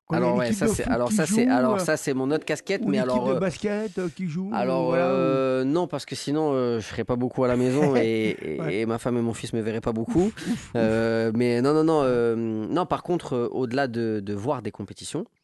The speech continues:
Speaker 1: Mhm.
Speaker 2: euh, nous, on organise des championnats en interne.
Speaker 1: Oui,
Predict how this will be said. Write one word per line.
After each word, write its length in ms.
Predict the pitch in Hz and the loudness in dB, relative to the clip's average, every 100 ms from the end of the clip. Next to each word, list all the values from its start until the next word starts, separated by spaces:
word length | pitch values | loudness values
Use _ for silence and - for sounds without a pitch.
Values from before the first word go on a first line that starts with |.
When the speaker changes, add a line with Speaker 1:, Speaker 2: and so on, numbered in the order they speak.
| - | -16
Speaker 1:
Mhm. 300 | 156 143 185 - | -14 -12 -12 -4
Speaker 2:
euh, 260 | 113 110 | -2 0
nous, 140 | 110 151 | 0 0
on 520 | 139 113 110 107 107 | 0 -2 -4 -4 -4
organise 400 | 113 107 123 147 | -4 -4 -4 -4
des 140 | 113 | -6
championnats 400 | 107 110 - 120 | -8 -8 -8 -6
en 180 | 127 110 | -4 -4
interne. 320 | 120 135 120 | -6 -6 -6
Speaker 1:
Oui, 200 | 98 156 | -6 -8